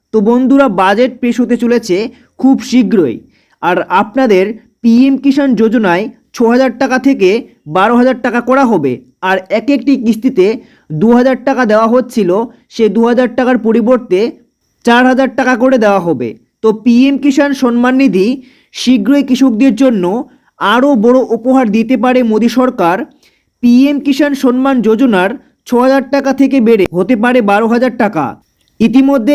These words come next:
এই বিষয়ে সরকারের কাছে গেছে সুপারিশ।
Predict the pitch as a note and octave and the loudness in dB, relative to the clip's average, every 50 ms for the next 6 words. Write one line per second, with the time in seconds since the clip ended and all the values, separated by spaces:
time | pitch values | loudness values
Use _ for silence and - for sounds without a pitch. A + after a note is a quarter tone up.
0 | C4+ - G3+ A3+ B3+ C4 A3 C4 C4+ C4+ C#4 C#4 C#4 C4+ - B3 A3+ A#3 A#3 B3+ | 0 0 0 0 0 2 2 2 2 2 2 0 0 0 0 -2 -2 0 0 0
1 | B3+ C4+ C4 C4 C4 C4 C4 C#4+ C#4 A#3+ C#4 C#4 - G#3 E3+ F3+ G#3 D#4+ - _ | 0 0 0 -2 -2 -2 -2 -2 0 0 0 0 0 0 -2 -2 -4 -8 -12 _
2 | _ _ - - - C4+ C4 C4 B3+ G#3+ E3 D3+ C3+ B2 | _ _ -10 -4 0 0 0 2 0 0 0 0 -2 -4